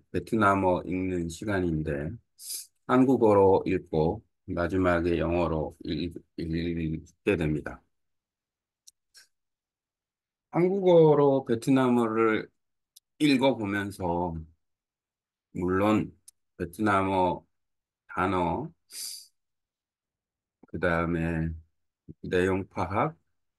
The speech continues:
그리고 문법적인 요소,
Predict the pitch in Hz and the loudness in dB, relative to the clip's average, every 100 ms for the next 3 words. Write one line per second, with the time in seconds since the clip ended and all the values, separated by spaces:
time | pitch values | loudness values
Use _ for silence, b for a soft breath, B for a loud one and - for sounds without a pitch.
0 | _ _ _ - 85 87 82 92 87 85 | _ _ _ -12 -6 -6 -2 -2 -2 -4
1 | 82 110 120 110 - 113 101 98 92 85 | -4 0 2 0 0 0 0 -2 -2 -4
2 | 82 131 175 190 | 0 2 2 0